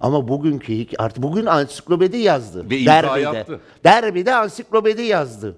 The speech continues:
Speaker 1: Böyle bir şey yok. Bugüne kadar ne yapıyordu? Çalım, çalım, çalım, çalım. Muhteşem hareketler, şut, Nişantaşı. Çalım, çalım, çalım, çalım, çalım. Şut, Deniz. İn-, İnönü'de.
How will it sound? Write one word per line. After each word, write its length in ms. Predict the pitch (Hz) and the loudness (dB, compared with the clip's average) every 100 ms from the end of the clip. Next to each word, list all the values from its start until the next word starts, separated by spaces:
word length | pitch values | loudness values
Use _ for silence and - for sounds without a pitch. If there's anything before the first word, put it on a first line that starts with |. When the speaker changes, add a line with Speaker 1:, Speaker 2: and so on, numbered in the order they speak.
| - | 0
Speaker 1:
Böyle 220 | 147 160 | 2 2
bir 60 | 156 | -2
şey 200 | - 147 | -4 -4
yok. 80 | - - - - | -6 -16 -20 0
Bugüne 280 | 233 254 262 | 2 4 4
kadar 260 | 240 220 190 | 4 2 2
ne 40 | |
yapıyordu? 680 | 175 156 139 147 147 214 220 | 0 0 -4 -6 -2 -2 -4
Çalım, 360 | - 165 175 170 | -2 0 0 -4
çalım, 340 | 170 160 151 | -2 0 -2
çalım, 360 | 143 147 143 135 | -2 -2 -2 -4
çalım. 560 | 127 131 156 220 240 233 _ _ - | -4 0 2 2 0 -10 _ _ -2
Muhteşem 580 | 147 - 165 - 165 | -2 0 -2 0 0
hareketler, 720 | 156 143 131 143 - 175 175 151 | 0 -2 -2 -6 -2 0 0 0
şut, 600 | - 180 240 294 - 220 | -2 0 2 0 -2 -4
Nişantaşı. 680 | 214 - 165 120 - - _ _ - - | -2 0 -2 -4 -10 -16 _ _ -20 -14
Çalım, 300 | - - 262 | 4 6 6
çalım, 300 | 247 240 220 | 2 2 2
çalım, 300 | 190 202 196 | -2 -2 -2
çalım, 280 | - 180 175 | -2 -2 -2
çalım. 600 | - 156 160 202 247 262 - - _ | -2 -2 2 4 2 0 -12 -20 _
Şut, 480 | - 233 285 311 302 - _ _ | -2 0 2 2 -2 -14 _ _
Deniz. 560 | 123 180 165 135 - - _ _ _ _ _ _ | 6 6 6 -2 -8 -20 _ _ _ _ _ _
İn-, 340 | 139 131 113 - | 0 2 -2 -2
İnönü'de. 440 | 127 117 101 90 | -2 0 -4 -6